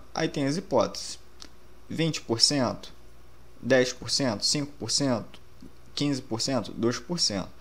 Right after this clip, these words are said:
Galera, a gente já viu isso. E, ó, dois por cento já fica meio assim, porra, dois por cento? Não. Vinte, tu pensa, é muito. Aí tu pode ficar entre dez, cinco e quinze.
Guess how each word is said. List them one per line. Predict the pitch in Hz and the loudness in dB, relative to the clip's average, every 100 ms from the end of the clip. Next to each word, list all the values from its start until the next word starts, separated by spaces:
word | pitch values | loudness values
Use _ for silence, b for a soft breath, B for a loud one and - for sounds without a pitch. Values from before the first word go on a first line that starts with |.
| B B B - | B B B 0
Galera, | 131 113 101 | 6 6 4
a | |
gente | 120 123 | 0 2
já | 123 | 2
viu | 104 104 110 147 - - - | 2 0 -2 -4 -10 -14 -8
isso. | 104 117 - - b b b b b - | -6 -4 -6 -10 b b b b b 0
E, | 120 123 - - | 2 0 -4 2
ó, | 113 104 - - - - | 6 6 4 -8 -14 -2
dois | 123 170 | 2 2
por | - 160 | 0 -2
cento | - 147 147 | -2 -2 -2
já | 160 165 | 2 2
fica | 160 - | 2 -4
meio | 151 156 | -2 0
assim, | 170 - | 0 -2
porra, | - 113 101 | -6 -6 -4
dois | 117 139 | -2 -2
por | - - | -4 -6
cento? | - 139 98 - - - - - | -4 0 -2 -4 -12 -14 -14 -12
Não. | 90 107 101 82 - B B B B - | -6 0 0 0 -6 B B B B -8
Vinte, | 131 170 190 - - - - | 0 2 2 -2 -8 -12 -10
tu | - | -4
pensa, | 151 156 113 - - | -2 2 0 0 -2
é | 110 | 0
muito. | 147 120 113 95 - - - B B B B | 2 2 0 -2 -8 -14 -14 B B B B
Aí | - 123 | -2 -2
tu | - | -2
pode | - 139 | -2 0
ficar | - 135 | 0 0
entre | 101 95 104 | 0 0 0
dez, | 123 135 143 | 6 6 6
cinco | 147 - 135 143 | 2 0 -2 -2
e | 185 | -4
quinze. | - 123 180 - | -2 -2 -2 -6